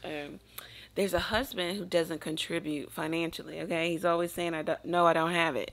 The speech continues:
you know, whatever. He just doesn't have it. Also, this husband could not contribute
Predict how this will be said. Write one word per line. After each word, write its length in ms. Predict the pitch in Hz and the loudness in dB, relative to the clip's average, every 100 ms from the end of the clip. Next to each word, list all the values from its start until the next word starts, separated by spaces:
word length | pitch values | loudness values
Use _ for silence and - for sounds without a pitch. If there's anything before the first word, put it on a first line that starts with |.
| - | -10
you 160 | - 160 | -4 -2
know, 140 | 156 | 0
whatever. 460 | 151 170 175 165 151 - - - - | 4 6 6 4 0 -4 -16 -16 -16
He 140 | - | -4
just 160 | 170 190 | 0 6
doesn't 220 | 180 170 | 6 4
have 220 | 180 165 | -2 -2
it. 60 | 156 | 0
Also, 380 | - 247 277 202 - | -2 -2 -2 -4 -8
this 200 | 180 196 | -6 -4
husband 380 | - 190 - 170 | -2 -2 0 -2
could 260 | - 175 - - - - - | 0 -2 -2 -6 -10 -14 -12
not 240 | - 170 - | -2 0 0
contribute 800 | - 156 - 180 170 165 165 | -4 -4 -2 -2 0 0 -2